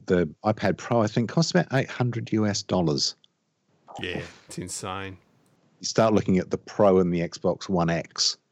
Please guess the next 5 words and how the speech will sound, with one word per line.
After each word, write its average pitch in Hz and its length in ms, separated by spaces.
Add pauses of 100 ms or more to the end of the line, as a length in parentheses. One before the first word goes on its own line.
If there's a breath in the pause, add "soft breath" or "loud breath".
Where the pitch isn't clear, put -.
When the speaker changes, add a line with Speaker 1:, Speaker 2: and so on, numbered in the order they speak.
(320)
Speaker 1:
or 80 100
the 69 80
Switch, - 580 (840)
and 85 800 (360)
yeah, 87 920